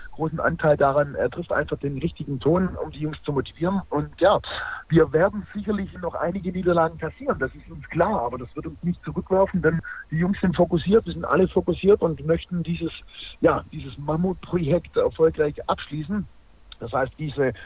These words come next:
Klasse halten und das wäre ein unfassbar großer Erfolg. Es ist eben sehr, sehr reizvoll, auch für mich persönlich und macht unglaublich Spaß mit dieser Truppe, denn die sind motiviert, haben sehr viel Spaß wieder im Training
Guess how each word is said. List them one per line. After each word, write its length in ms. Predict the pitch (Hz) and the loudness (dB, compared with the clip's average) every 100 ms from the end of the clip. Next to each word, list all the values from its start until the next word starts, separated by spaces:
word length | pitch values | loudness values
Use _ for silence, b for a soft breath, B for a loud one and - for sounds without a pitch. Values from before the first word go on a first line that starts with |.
| B B | B B
Klasse 420 | 156 151 - 123 | 2 2 2 2
halten 320 | 117 139 - | 2 2 0
und 160 | 156 120 | -4 -4
das 140 | 120 | -4
wäre 160 | 120 110 | -2 -2
ein 140 | 107 - | -4 -6
unfassbar 680 | 131 139 123 92 - - 95 | -6 -4 -2 0 0 -2 -4
großer 320 | - 107 95 | 0 0 2
Erfolg. 580 | 87 - 101 110 92 92 - - | -2 0 2 2 0 -10 -12 -10
Es 100 | 113 | -4
ist 120 | 165 160 | 0 2
eben 200 | 143 127 | 4 2
sehr, 180 | - | 2
sehr 240 | 131 123 98 | 4 4 4
reizvoll, 420 | 110 - - 147 | 2 0 -2 -2
auch 200 | 127 139 | 0 -2
für 100 | 147 | -6
mich 180 | 151 - | -10 -10
persönlich 640 | 147 - 147 170 165 - | -10 -6 -4 -2 -2 -2
und 220 | 139 127 | -4 -2
macht 180 | 131 - | -4 -4
unglaublich 420 | 156 143 127 - | -6 -4 -4 -4
Spaß 280 | - - 202 - | -4 -4 -6 -8
mit 120 | 143 | -14
dieser 180 | - 123 | -12 -12
Truppe, 340 | - - 165 | -10 -4 -4
denn 240 | 143 127 123 - | -2 -4 -6 -6
die 100 | 131 | 0
sind 180 | 185 202 | 0 2
motiviert, 600 | 180 165 147 233 247 147 | 2 2 4 6 6 4
haben 260 | 160 160 | 0 2
sehr 200 | 151 165 | 4 4
viel 120 | 165 | 2
Spaß 340 | 151 131 160 180 143 | -4 0 2 0 -2
wieder 260 | 175 165 | 0 2
im 100 | 165 | 0
Training 380 | - 165 170 | 0 2 4